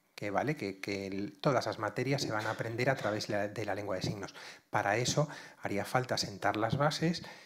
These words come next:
y decir, "Bien, pues tomamos la L S E como lengua primera de enseñanza, la primera que van a adquirir, y a partir de ahí enseñamos español". Esto hay que lucharlo, no es así.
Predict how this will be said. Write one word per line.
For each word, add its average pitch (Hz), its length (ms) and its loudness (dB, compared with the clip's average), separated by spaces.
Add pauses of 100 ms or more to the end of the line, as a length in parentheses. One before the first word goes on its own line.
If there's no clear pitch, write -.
(300)
y 123 160 -4
decir, 104 880 -2
"Bien, 101 360 2
pues - 320 -4
tomamos 113 400 2
la 101 440 2 (380)
L 123 220 2
S 123 320 4
E 175 60 6
como 104 240 0
lengua 113 400 2
primera 139 500 2
de 101 120 0
enseñanza, 135 640 2
la 117 100 4
primera 113 320 0
que - 80 -2
van 104 140 2
a 104 60 0
adquirir, 139 440 2
y 120 120 -2
a 101 60 -4
partir 107 300 -4
de 107 80 -2
ahí 131 140 4
enseñamos 113 460 0
español". 92 440 -4 (1120)
Esto 101 240 -6
hay 101 60 -6
que 98 120 -4
lucharlo, 127 540 2
no 117 140 -2
es - 100 -4
así. 147 300 4